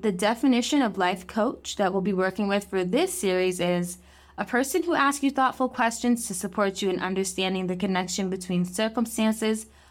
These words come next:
thoughts, feelings, actions, and the results those actions create. And a coach will also sometimes offer advice or practical steps you can take to create the change that you want to see in your life,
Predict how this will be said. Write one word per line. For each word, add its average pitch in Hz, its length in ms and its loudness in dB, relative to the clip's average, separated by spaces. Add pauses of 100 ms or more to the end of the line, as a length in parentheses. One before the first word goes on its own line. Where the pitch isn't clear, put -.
(140)
thoughts, 202 440 2 (160)
feelings, 196 600 0
actions, 190 520 0
and 175 180 -2
the 170 60 0
results 262 600 0
those 220 200 -2
actions 185 480 -2
create. 196 580 0 (460)
And 233 80 2
a 226 100 -4
coach 233 280 0
will 233 80 2
also 208 540 2
sometimes 214 600 0
offer 190 260 0
advice 185 480 2
or 208 60 -2
practical 269 540 0
steps 220 340 -2
you 214 80 -6
can 202 140 0
take 190 320 -2
to 208 100 -8
create 196 320 0
the 208 60 -8
change 190 400 -2
that - 40 -6
you 190 120 -2
want 214 220 2
to 226 60 2
see 196 200 -4
in 185 100 2
your 175 100 4
life, 170 360 0